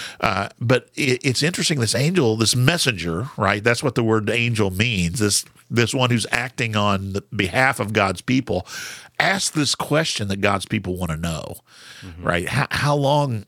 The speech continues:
Speaker 1: until this, this thing, a-, and, and particularly,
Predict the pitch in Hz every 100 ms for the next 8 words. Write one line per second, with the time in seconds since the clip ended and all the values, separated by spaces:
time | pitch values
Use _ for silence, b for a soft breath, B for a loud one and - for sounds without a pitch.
0 | - 101 98 - 120 113 110 95 - _
1 | - 101 - 110 110 110 - - - 113
2 | 107 - 123 120 113 - B B B B
3 | _ 160 - 143 139 147 135 131 120 247
4 | - 143 117 110